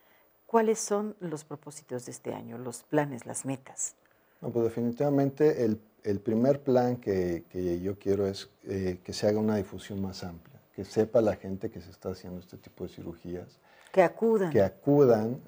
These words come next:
Speaker 2: ¿no? Porque muchas veces se quedan, eh, "Es que mi niño me dijeron en el centro de salud o en tal hospital, estoy en Temisco, estoy en, en cualquier sitio",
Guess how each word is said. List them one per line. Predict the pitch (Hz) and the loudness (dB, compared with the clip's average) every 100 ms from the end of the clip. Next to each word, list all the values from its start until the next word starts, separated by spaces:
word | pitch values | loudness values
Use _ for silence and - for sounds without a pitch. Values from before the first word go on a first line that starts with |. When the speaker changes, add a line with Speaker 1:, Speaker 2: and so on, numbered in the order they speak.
| 92 | -16
Speaker 2:
¿no? | 90 113 | -14 -14
Porque | 113 92 - 90 90 104 | -14 -16 -8 -6 -6 -8
muchas | 101 104 | -2 -2
veces | 104 101 | -2 -6
se | - | -12
quedan, | - 101 98 95 | -4 0 0 -2
eh, | 87 87 | -8 -8
"Es | 101 - | -8 -4
que | |
mi | 107 101 | -2 0
niño | 107 107 107 101 92 | 0 0 0 -2 -4
me | 92 | -4
dijeron | 92 - 104 107 104 | -4 0 0 0 -2
en | 92 90 | -2 -6
el | 92 | -6
centro | 107 101 101 | -6 -2 -2
de | 95 | 0
salud | 92 92 104 104 95 | 0 0 0 0 -2
o | |
en | 92 | -4
tal | 101 101 | -4 -4
hospital, | - 92 - 98 98 98 | -4 -14 -8 -4 -4 -4
estoy | 87 - 104 | -8 -6 -4
en | 98 | -2
Temisco, | 101 95 101 107 - | -2 0 0 -2 -6
estoy | 95 101 101 | -10 -4 -2
en, | 101 | -2
en | 85 95 | -6 -6
cualquier | 95 92 110 110 | -6 -4 -4 -2
sitio", | 117 110 113 123 | -2 -4 -2 -4